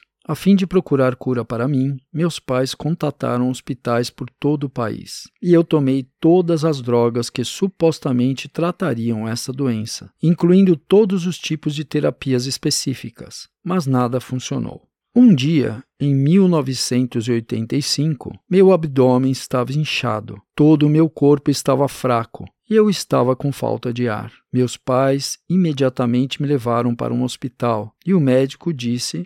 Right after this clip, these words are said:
que eu tinha um vaso sanguíneo rompido no meu estômago. Fora o sangue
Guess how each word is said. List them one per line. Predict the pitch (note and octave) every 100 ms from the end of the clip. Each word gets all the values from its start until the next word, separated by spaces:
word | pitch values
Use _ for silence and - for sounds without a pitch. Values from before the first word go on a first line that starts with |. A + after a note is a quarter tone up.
| _
que | G3+
eu | G#3+
tinha | - E3 E3
um | F3+ C#3+
vaso | B2 B2+ B2+ C3+
sanguíneo | F3+ D#3+ C3+ D#3 C#3+
rompido | B2+ G3+ - F3+ F#3+ C3+ B2+
no | B2
meu | A#2+ A2+
estômago. | - - A#2 A2 G#2+ G2 _ _ _
Fora | - - D#3 B2+
o | B2+
sangue | E3 - F3+ G#3+ D#3 A#2